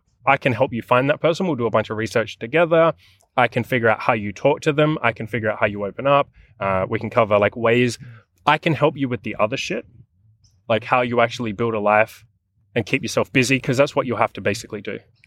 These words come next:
Keep yourself incredibly fucking busy. Same as if you have urges to, like, rape or kill someone, like, any sort of deviant behavior, do drugs. It's like an ad-, it's almost like an addiction. I would treat it like an addiction. And I've read literature that deals with pedophilia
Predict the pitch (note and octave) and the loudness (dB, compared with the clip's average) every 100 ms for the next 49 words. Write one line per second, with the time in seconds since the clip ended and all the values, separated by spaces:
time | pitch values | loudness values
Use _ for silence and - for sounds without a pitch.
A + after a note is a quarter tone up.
0 | _ _ _ D3+ C#3+ C3 B2 B2 G#2+ D3 | _ _ _ -2 0 2 2 0 2 2
1 | C#3+ C3 C3 B2 G#2+ G#2 G#2 - D#3 C#3+ | 2 0 0 0 -4 -6 -6 -2 0 2
2 | C3 - B2 A#2 B2 G2 - A2+ A2+ G#2 | 0 0 -2 0 0 -2 -2 -2 -2 -8
3 | - _ _ - G#2 G2 G#2 G#2 - G#2+ | -10 _ _ -2 0 2 2 2 -2 -12
4 | - A2+ G#2 A2+ A2 A2 - - C3 - | -4 -4 0 0 0 -2 -10 -2 -2 2
5 | C#3 D3+ - B2+ G2 A#2+ A2+ A2+ F#2+ G#2 | 2 2 0 -2 0 0 2 0 0 0
6 | G2+ F#2+ - - A#2+ G2+ A#2+ A2+ A2 - | -2 -4 -14 -8 -6 2 4 4 2 -8
7 | - _ _ C3+ - D#3 D3+ A#2+ - - | -16 _ _ -6 0 2 2 -2 -4 -8
8 | - D#3 D3+ C#3+ C3+ G#2+ - - F#2+ G#2 | -2 0 2 0 0 -2 -4 -6 -8 0
9 | B2 C#3+ C#3 - C#3 B2 A#2+ A2 - G#2+ | 0 2 -2 -4 -4 -2 0 0 0 -4
10 | F#2+ G#2 - F#2+ G2+ G2+ B2 B2 A#2+ B2+ | -6 -8 -8 -10 -4 0 2 2 0 0
11 | C3 - A2 G2+ _ _ _ _ A2+ A2 | -6 0 2 0 _ _ _ _ -4 0
12 | B2+ C3+ B2+ A2 - A2 - C#3 A#2 G#2 | 2 2 2 -4 -2 -2 0 0 2 2